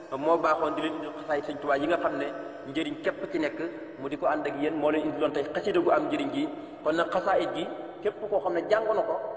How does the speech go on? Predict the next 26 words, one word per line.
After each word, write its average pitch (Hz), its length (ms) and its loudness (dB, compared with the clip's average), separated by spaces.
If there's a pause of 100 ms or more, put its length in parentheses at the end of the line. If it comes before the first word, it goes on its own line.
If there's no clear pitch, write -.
(240)
wala 165 160 4
mokkal 208 320 4
na 175 80 2
ko - 100 0
ñoo 165 180 2
ngi 160 160 -4
sàkku 165 220 0
ci 160 60 -6
moom 147 220 2
mu 151 80 0
diñ 147 280 0
ci 160 60 -2
fasaaleel 147 400 2
bu 135 100 -2
baax 160 240 4 (420)
sunu 151 120 -6
borom 151 280 0
dugal 160 240 2
ñi 170 140 -2
ci 170 200 0 (320)
habli 160 380 -2
duxulan 160 540 -2
fi 156 200 -2
himaaka 160 460 2
saa 147 240 4
aman 196 240 2